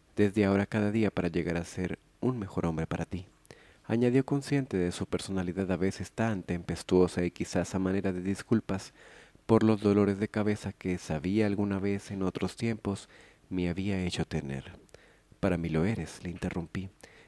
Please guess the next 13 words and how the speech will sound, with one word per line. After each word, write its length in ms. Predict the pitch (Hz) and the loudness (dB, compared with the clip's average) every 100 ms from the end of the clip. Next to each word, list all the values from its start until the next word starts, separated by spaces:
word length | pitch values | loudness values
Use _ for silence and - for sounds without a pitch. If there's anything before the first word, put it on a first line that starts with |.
| - | -4
y 80 | 107 | 2
como 240 | 104 98 | 4 4
si 140 | - | 2
no 120 | 87 98 | 0 2
me 140 | 117 | 2
hubiese 340 | 104 101 - | 2 2 2
oído 380 | 98 92 110 107 | 0 2 2 0
volví 320 | 82 85 87 | 0 -2 0
a 80 | 82 | -2
repetírselo. 800 | 80 - 85 82 - - - - - - - - _ - | -2 -4 -4 -8 -8 -10 -10 -14 -20 -20 -20 -20 _ -6
"Ya 180 | - 80 | 0 2
lo 180 | 76 85 | 2 0
eres". 400 | 101 95 - | -2 -8 -14